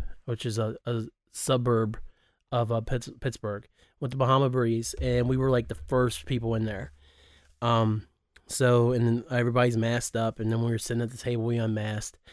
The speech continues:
and I had, they, they, they're, they're advertised as a, a slice of the island, a slice of the island in the middle of Pittsburgh, or wherever the chain, it's a chain.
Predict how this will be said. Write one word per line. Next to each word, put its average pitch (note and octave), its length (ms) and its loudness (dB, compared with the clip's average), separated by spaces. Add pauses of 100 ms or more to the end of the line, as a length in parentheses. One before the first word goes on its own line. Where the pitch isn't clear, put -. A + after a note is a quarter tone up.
(420)
and B2 180 0
I D3 220 0
had, C3+ 680 -2 (520)
they, C#3 220 0
they, C3+ 300 0 (140)
they're, B2+ 600 0
they're B2 500 2
advertised B2 640 2
as A#2+ 200 2
a, A2+ 260 0 (1000)
a B2+ 160 0
slice C3+ 540 4
of B2 180 4
the C3 160 -2
island, A#2+ 560 2 (140)
a - 100 2
slice C#4 540 4
of A3+ 80 0
the A3 160 4
island B2+ 580 -2 (320)
in B2 80 0
the C3 60 6
middle B2 180 6
of A2+ 60 -2
Pittsburgh, - 440 -2
or A2+ 100 0
wherever B2+ 300 4
the A#2+ 100 2
chain, A#2 280 -2
it's C#3 120 -2
a E3+ 60 -2
chain. A2 320 -4